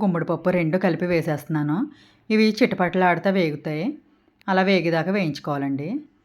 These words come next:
చూడండి, ఇవన్నీ వేగిపోయినాయి కదా, బాదం పప్పు తప్ప పిస్తా పప్పు, మిగిలిన పప్పులన్నీ కూడా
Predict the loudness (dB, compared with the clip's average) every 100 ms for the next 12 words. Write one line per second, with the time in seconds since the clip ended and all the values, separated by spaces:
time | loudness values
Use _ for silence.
0 | _ _ -4 0 2 0 0 0 0 0
1 | 0 0 -4 -4 -2 0 2 4 2 2
2 | 0 0 -2 -2 -4 -4 -8 _ _ _
3 | _ _ -8 -6 -2 0 0 -2 2 2
4 | 2 0 0 0 0 -4 -2 -2 -2 -4
5 | -2 -2 -2 0